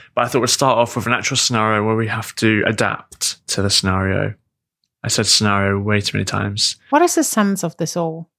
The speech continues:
Speaker 1: Because it's a topic.
Speaker 2: So we get different vocabulary because we
Speaker 1: Yes.
Speaker 2: we are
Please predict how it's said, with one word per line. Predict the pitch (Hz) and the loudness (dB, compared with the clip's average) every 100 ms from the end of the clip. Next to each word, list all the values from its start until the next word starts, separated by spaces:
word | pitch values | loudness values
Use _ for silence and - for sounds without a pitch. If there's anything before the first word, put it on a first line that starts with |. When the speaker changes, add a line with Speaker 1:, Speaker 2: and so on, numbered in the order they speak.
| _ - - _ _ _ _ _ _ _ _ 175 - | _ -14 -14 _ _ _ _ _ _ _ _ -8 -4
Speaker 1:
Because | 196 - 226 - | -2 0 2 2
it's | - - | 0 0
a | 240 | 0
topic. | - 269 277 294 - 262 262 240 _ - - - _ | 0 4 4 4 2 4 4 0 _ -10 -10 -16 _
Speaker 2:
So | - 240 233 | -2 4 6
we | 240 240 220 214 | 6 6 2 2
get | 233 226 - - - | 2 2 -4 -4 -2
different | 226 - 214 | -2 0 -2
vocabulary | 214 - 233 220 208 202 | 0 0 2 4 4 4
because | 214 220 214 | 0 0 0
we | 208 208 202 202 - | 2 4 2 0 -2
Speaker 1:
Yes. | 120 - - - _ _ _ | -2 0 -4 -4 _ _ _
Speaker 2:
we | 202 202 196 185 185 190 | -2 2 4 4 0 0
are | 190 190 185 190 | 2 4 4 2